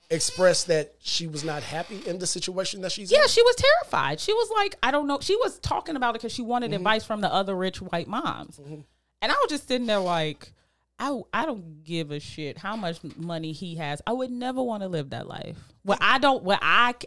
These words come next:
Speaker 2: I have to have a debate with you over buying a fucking fifty cent
Speaker 1: It
Speaker 2: pack
Speaker 1: kinda
Speaker 2: of gum.
Speaker 1: seem-,
Speaker 2: That's crazy.
Speaker 1: it kinda seemed like, though, and that's why I asked, are they, you know what I'm saying, how long they been married, this or that.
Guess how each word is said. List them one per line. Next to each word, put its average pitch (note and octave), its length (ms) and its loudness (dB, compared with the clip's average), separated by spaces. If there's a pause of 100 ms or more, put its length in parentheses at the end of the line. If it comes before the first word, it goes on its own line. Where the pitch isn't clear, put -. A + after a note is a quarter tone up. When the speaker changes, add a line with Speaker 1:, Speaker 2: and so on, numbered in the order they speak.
Speaker 2:
I A#3+ 120 6
have - 140 2
to G3 160 -4 (240)
have G#3 220 0
a F#3+ 60 -2
debate E3+ 380 0
with G3 160 -8
you G#3 140 0
over F3 400 -4 (180)
buying F3+ 280 -4
a D#3 60 -10
fucking - 360 -10
fifty G3+ 280 -10
cent - 220 -2 (100)
Speaker 1:
It G3+ 80 6
Speaker 2:
pack A#3+ 100 6
Speaker 1:
kinda D#4 180 10
Speaker 2:
of - 100 4
gum. E4 220 10
Speaker 1:
seem-, G4+ 100 4
Speaker 2:
That's G4+ 160 6
crazy. G4 560 2
Speaker 1:
it D3 100 0
kinda A#3 200 0
seemed A#3 360 -4
like, E3 240 -2
though, D3 140 2
and D3 100 0
that's F3 160 -4
why F3 140 0
I D#3 100 2
asked, D3+ 140 -2
are D3 100 0
they, C#3+ 160 -2 (160)
you D3 100 -6
know D3+ 80 -2
what - 60 0
I'm - 40 -6
saying, C#3+ 280 -2
how D3 160 -2
long D3 180 -2
they C#3+ 80 -2
been C#3 200 -4
married, C#3 280 -2
this C#3 180 -4
or C3 40 -10
that. C#3 240 -6